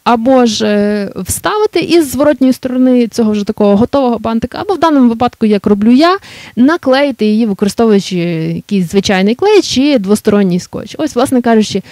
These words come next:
е, це я і роблю. Для ось цих таких хвостиків я використала трішечки, м, тоншу смужку паперу. В даному випадку це, е, сім восьмих дюйма, тобто це трішки менше, ніж два з половиною сантиметри, можливо, два сантиметри, е, два і один сантиметр,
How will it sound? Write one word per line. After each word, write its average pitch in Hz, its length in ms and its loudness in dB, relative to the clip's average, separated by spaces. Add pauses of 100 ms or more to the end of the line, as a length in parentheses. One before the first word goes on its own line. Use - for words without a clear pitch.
(300)
е, 202 180 2
це 240 240 0
я 220 100 2
і - 140 2
роблю. 170 360 0
Для 170 200 2
ось 262 120 2
цих - 360 -4
таких 233 240 -4
хвостиків 339 560 0
я 240 180 2
використала 208 560 0
трішечки, - 560 -4
м, 180 680 0
тоншу 190 400 2
смужку 320 320 -6
паперу. 370 280 0
В 311 40 -4
даному 320 220 0
випадку 254 340 0
це, 202 300 -4 (420)
е, 190 200 0
сім 240 340 2
восьмих 247 380 2
дюйма, 359 320 4 (140)
тобто 370 320 -2 (100)
це 403 100 0 (120)
трішки 339 320 -2
менше, 262 300 0
ніж 208 120 2
два 202 180 -2
з - 60 -12
половиною 185 320 -2
сантиметри, 311 480 0
можливо, 196 340 -2
два 302 220 -4
сантиметри, 226 680 -4 (160)
е, - 120 -12 (120)
два 185 280 -2
і 180 100 0
один 262 300 -2
сантиметр, 220 240 -6